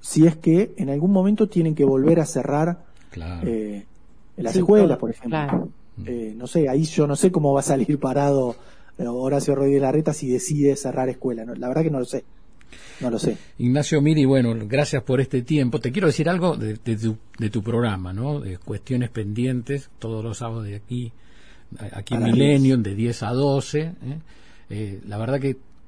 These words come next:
Speaker 2: ustedes tienen unas listas musicales que tienen un gancho con la actualidad, ¿no? Así que se parece, nosotros en
Speaker 1: Sí.
Speaker 2: eso le competimos, ¿eh? Eh, hacemos algo
Speaker 1: <laughs>
Speaker 2: parecido acá en B D R toda la tarde y
Speaker 1: Sí.
Speaker 2: pensamos la música. Ustedes, la verdad, hacen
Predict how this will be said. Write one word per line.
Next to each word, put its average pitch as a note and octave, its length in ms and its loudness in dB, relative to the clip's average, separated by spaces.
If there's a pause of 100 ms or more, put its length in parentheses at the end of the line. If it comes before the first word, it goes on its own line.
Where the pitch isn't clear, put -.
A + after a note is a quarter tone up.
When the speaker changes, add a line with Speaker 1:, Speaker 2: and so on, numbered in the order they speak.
(240)
Speaker 2:
ustedes E3+ 320 -2
tienen D#3+ 200 0
unas B2 120 0
listas C3+ 320 -4
musicales C3 760 -2
que A2 100 -10
tienen A#2+ 240 -4
un A#2 140 0
gancho C3+ 340 0
con A2 140 -4
la G#2 80 -4
actualidad, G#2+ 720 -4 (180)
¿no? F3 280 -4 (420)
Así A#2+ 180 -12
que C#3+ 100 -4
se A#2 100 -4
parece, D3+ 360 -2
nosotros D#3 440 -4
en C3 80 -4
Speaker 1:
Sí. C#3+ 80 4
Speaker 2:
eso F#3+ 260 2 (480)
le D3 180 2
competimos, A2+ 640 -2
¿eh? E3+ 200 -4 (380)
Eh, A2 480 -6
hacemos B2 340 -2
algo C#3+ 200 6
Speaker 1:
<laughs> - 20 6
Speaker 2:
parecido C3 480 4
acá B2+ 140 2
en B2+ 80 4
B B2 80 2
D B2+ 160 4
R B2 200 4
toda B2 240 2
la - 40 2
tarde B2+ 280 2
y - 40 10
Speaker 1:
Sí. E3 60 8
Speaker 2:
pensamos B2+ 480 2
la A#2 120 -2
música. B2 420 -4 (280)
Ustedes, C3+ 360 0
la B2 120 0
verdad, B2+ 360 0
hacen A#2+ 380 -6